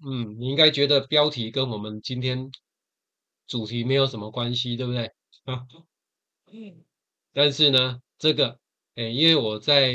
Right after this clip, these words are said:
这个瑞城国小哦，当环保志工，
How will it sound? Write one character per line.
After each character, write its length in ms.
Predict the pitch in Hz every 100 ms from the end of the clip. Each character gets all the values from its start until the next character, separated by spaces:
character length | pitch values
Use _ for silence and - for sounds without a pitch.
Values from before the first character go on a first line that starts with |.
| 120 120
这 120 | 127
个 100 | 117
瑞 180 | 135 139
城 220 | 120 117
国 220 | 117 113
小 220 | 123 110
哦， 240 | 98 98 92 _ _ _ _ _
当 400 | 127 127 127 131
环 360 | 123 - 113 135
保 220 | 117 98
志 240 | - 127
工， 380 | 120 110 110 120